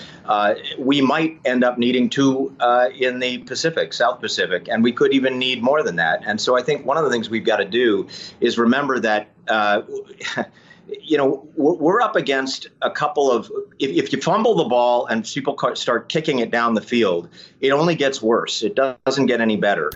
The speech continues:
And right now we've got a fumble, uh, in Ukraine, which has caused tremendous loss of innocent life. Uh, it is Putin's fault,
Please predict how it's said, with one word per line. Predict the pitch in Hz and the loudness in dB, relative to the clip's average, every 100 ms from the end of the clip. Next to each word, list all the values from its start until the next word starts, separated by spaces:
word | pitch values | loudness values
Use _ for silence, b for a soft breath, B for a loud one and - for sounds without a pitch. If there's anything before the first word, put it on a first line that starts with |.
| - | -4
And | 110 | 0
right | 117 160 | 0 0
now | 151 147 131 | 0 0 2
we've | 127 113 | 2 2
got | 117 110 - B - | 0 0 -4 B -6
a | |
fumble, | - 156 165 165 165 _ - | -2 0 2 0 -2 _ -4
uh, | 127 127 135 | 0 0 0
in | 127 | 2
Ukraine, | 120 - 117 110 113 | 0 0 -2 0 0
which | 107 104 | 0 0
has | 107 | -4
caused | - 120 110 101 | 0 0 2 -2
tremendous | - 117 135 143 113 113 | 0 2 2 2 0 0
loss | 107 107 - | 2 0 2
of | 107 101 | 0 0
innocent | - 120 110 107 | 0 -2 -2 -4
life. | 95 98 101 - B B B | -2 0 -2 -6 B B B
Uh, | 113 107 107 - | 0 2 2 0
it | 139 | 0
is | 170 165 | 0 0
Putin's | 180 170 131 | 0 0 0
fault, | - 139 156 - | -2 0 0 -2